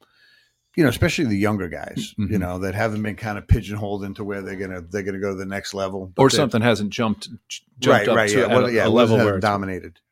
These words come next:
Speaker 1: And, uh, you know, getting the request, you know, "Can I play two ways?" So I think at the younger, younger age groups, when we get the, uh, and that's the, the underclass, which is twenty-fours and twenty-fives, you know, Craddock is an example.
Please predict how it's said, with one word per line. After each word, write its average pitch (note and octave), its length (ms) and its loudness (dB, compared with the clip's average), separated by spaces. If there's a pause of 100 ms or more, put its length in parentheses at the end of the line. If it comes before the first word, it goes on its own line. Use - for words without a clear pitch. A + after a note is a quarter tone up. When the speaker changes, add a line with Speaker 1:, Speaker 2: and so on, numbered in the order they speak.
(440)
Speaker 1:
And, G2+ 260 -8
uh, F#2+ 280 -4
you D3+ 80 -8
know, G2 100 -6
getting B2 220 -6
the A#2+ 60 -6
request, A2+ 460 -6
you G#2+ 60 -14
know, F2 120 -20
"Can F#2 140 -20
I F2+ 60 -14
play F#2+ 200 -12
two F#2 260 -12
ways?" F#2+ 320 -8
So F#2+ 220 -12
I - 20 -10
think A2 220 -14
at G2 80 -12
the F#2+ 80 -20
younger, A2 500 -8
younger G#2+ 300 -8
age F2+ 240 -8
groups, - 340 -18
when E2+ 120 -18
we E2+ 100 -16
get F#2 240 -10
the, F2+ 160 -14
uh, E2 180 -16 (140)
and G2 100 -10
that's G#2 260 -4
the, F#2+ 140 -6
the F2+ 140 -10
underclass, G#2+ 580 -2
which - 160 -18
is F#2 80 -16
twenty-fours F#2+ 540 -8
and - 80 -20
twenty-fives, F#2 800 -4 (340)
you - 80 0
know, A2 60 2
Craddock A2+ 420 2
is F2 100 -6
an F2+ 100 -8
example. E2+ 520 -14